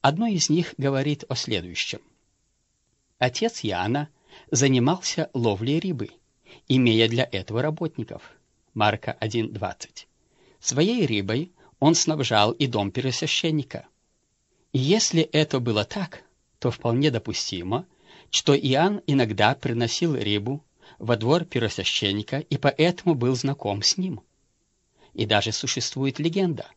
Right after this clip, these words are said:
что в Иерусалиме под развалинами церковного здания якобы находился дом сынов Завидеевых, которые снабжали рыбой дом первосвященника Каиафы.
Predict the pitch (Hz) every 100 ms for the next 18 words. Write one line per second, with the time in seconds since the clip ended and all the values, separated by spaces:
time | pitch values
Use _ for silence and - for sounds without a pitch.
0 | _ _ _ _ - - 123 131 131 -
1 | 123 185 190 120 120 110 110 107 120 131
2 | 131 131 131 123 107 139 160 113 85 -
3 | 98 95 107 123 - _ - - 107 156
4 | 208 180 185 151 - 113 151 185 - 123
5 | 110 139 180 180 - - 139 165 156 -
6 | 160 156 156 135 95 90 90 - _ _
7 | _ - - - 123 202 208 180 - 131
8 | 123 165 165 151 147 _ _ 127 160 151
9 | 147 127 117 156 170 - 127 120 - 107
10 | - 156 160 143 135 131 _ - 117 104
11 | 85 -